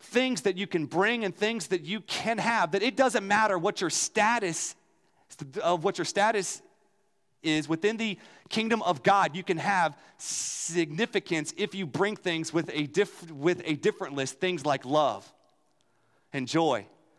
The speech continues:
and peace and patience and kindness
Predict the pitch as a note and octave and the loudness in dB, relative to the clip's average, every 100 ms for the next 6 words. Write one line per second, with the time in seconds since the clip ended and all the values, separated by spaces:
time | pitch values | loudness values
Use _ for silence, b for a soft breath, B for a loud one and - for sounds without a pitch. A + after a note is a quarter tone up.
0 | b b b b - - - G3+ B2+ - | b b b b -12 -8 -2 -2 -2 -6
1 | - - _ _ _ _ - - F#3 F3+ | -12 -14 _ _ _ _ -14 -2 0 0
2 | - - - - _ _ _ - - F3+ | -4 -10 -18 -20 _ _ _ -8 -2 0
3 | F3+ C#3 G2+ - | 0 -2 -10 -16